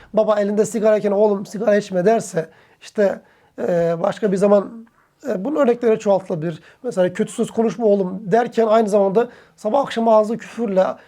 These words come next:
e, kötü sözlerle dolup taşan bir anne veya baba veya abinin sözlerine tesir olmayacaktır. Çünkü çocukların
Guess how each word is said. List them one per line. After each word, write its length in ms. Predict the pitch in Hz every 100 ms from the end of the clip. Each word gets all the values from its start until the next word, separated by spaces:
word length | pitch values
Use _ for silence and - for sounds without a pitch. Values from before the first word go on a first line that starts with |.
| _ -
e, 500 | 180 170 165 175 190
kötü 180 | 214 -
sözlerle 420 | 233 196 220 196 185 185 - 247 190
dolup 260 | 208 220
taşan 380 | 214 202 208 185
bir 240 | 208 - - _ _ _ -
anne 460 | 214 214 196 196
veya 400 | 190 180 190 196
baba 300 | 190 185 190
veya 280 | 190 196 208
abinin 540 | 226 240 185 214 240 - - _
sözlerine 360 | 277 311 302
tesir 280 | 240 247 240
olmayacaktır. 460 | 226 220 165 160 180
Çünkü 300 | 277 262 240
çocukların 560 | 220 240 233 196 240